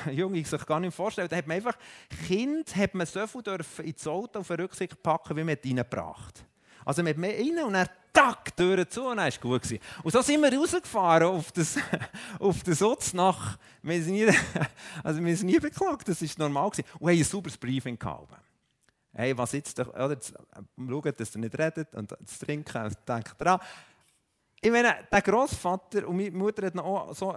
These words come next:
beschrieben, als absolut fürsorglicher. Ein wunderbarer Vater. Das ist, das stelle ich nicht in Frage. Aber es hat Sachen gegeben, da hast du nicht müssen diskutieren. Oder eine lustige Episode war, wenn meine Mutter erzählt, ähm, in der, hat sie einen Kosmetikartikel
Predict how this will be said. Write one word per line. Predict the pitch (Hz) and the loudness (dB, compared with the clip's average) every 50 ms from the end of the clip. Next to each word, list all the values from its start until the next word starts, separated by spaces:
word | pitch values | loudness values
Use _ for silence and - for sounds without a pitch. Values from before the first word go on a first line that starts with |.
| 151 143 | -6 -6
beschrieben, | 175 156 - 196 233 247 226 | -8 -6 -6 -6 -8 -6 -6
als | 180 123 170 180 160 - - _ - | -4 0 0 0 0 -2 -6 _ -12
absolut | - 180 202 220 233 - - - - - 208 202 196 208 226 214 - | -8 -4 -2 -2 -2 -4 -8 -10 -6 -4 -2 -2 -2 -4 -6 -8 -10
fürsorglicher. | - - 190 214 226 208 - 214 190 127 - 85 92 87 - - 71 64 _ | -8 -4 -4 -4 -4 -4 -4 -4 -4 -4 -6 -8 -10 -12 -12 -12 -14 -14 _
Ein | - 135 151 147 147 151 | -4 -4 -4 -4 -4 -4
wunderbarer | 165 214 247 269 294 294 294 262 269 226 190 220 233 240 220 | -2 -2 0 0 -2 -2 -2 -4 -4 -4 -2 0 0 2 0
Vater. | 175 - 202 269 - _ - 185 - - - _ _ _ _ _ _ _ _ _ _ _ _ _ _ _ _ | 0 -2 -4 -6 -6 _ -10 -10 -10 -12 -16 _ _ _ _ _ _ _ _ _ _ _ _ _ _ _ _
Das | - 220 214 | -6 -2 -2
ist, | 233 196 - - - - | -2 -4 -4 -8 -10 -12
das | 160 | -10
stelle | - - 180 175 180 | -4 -2 0 0 0
ich | 180 | 0
nicht | 202 214 208 | 0 -2 -2
in | 190 | -4
Frage. | 156 - - 196 240 214 117 85 - - - _ _ _ - - - - | -6 -2 0 2 2 2 0 -2 -6 -14 -18 _ _ _ -20 -20 -10 -4
Aber | 165 196 | -4 -2
es | 202 | 0
hat | 247 240 - | -2 -2 0
Sachen | - 208 220 240 - - 208 - | 2 2 2 2 2 -2 -6 -4
gegeben, | - 196 208 208 - - - _ _ _ - | -2 -2 -2 -2 -4 -8 -20 _ _ _ -2
da | - 202 | -2 -2
hast | - - | 0 2
du | 190 | 0
nicht | 202 226 196 | 0 2 2
müssen | 208 214 220 - - 185 180 165 | 0 -2 -2 -4 -6 -6 -6 -6
diskutieren. | - 165 - - 160 - 190 220 208 | -6 -6 -8 -8 -6 -6 -4 -2 -2
Oder | 180 151 131 - - - - _ _ - | 0 -2 -2 -4 -6 -18 -20 _ _ 2
eine | - 143 160 | 4 6 6
lustige | 220 226 214 - 180 180 175 | 6 4 2 -2 -2 -2 -2
Episode | 147 - 151 - 156 160 190 180 160 | -2 -2 -4 -4 -2 -2 -2 -2 -4
war, | - - 160 156 156 139 | -4 -4 -2 0 2 2
wenn | 139 139 | 2 0
meine | 143 147 147 | -2 -2 -2
Mutter | 151 165 - 135 | -2 -4 -6 -8
erzählt, | - 131 - 139 135 139 139 - - - _ _ _ _ - | -12 -4 0 2 2 2 0 -4 -20 -20 _ _ _ _ -6
ähm, | - 127 123 120 120 113 107 87 - - _ _ _ _ _ _ _ _ _ _ _ _ _ - - | 0 4 4 4 4 4 0 -2 -6 -12 _ _ _ _ _ _ _ _ _ _ _ _ _ -10 -6
in | 120 127 135 | -4 -2 0
der, | 135 135 139 139 143 151 | 2 2 0 0 0 -2
hat | 143 123 | -2 -2
sie | - 135 123 | 0 0 -2
einen | - - 131 151 170 143 | 0 -2 -2 -2 -2 -4
Kosmetikartikel | - - 120 - 117 117 127 151 - 185 - - - 131 147 - - 147 147 - - - 165 | -4 -6 -10 -6 -4 -2 -2 -2 -2 -4 -10 -8 -6 -6 -6 -4 -4 -6 -6 -6 -4 -6 -6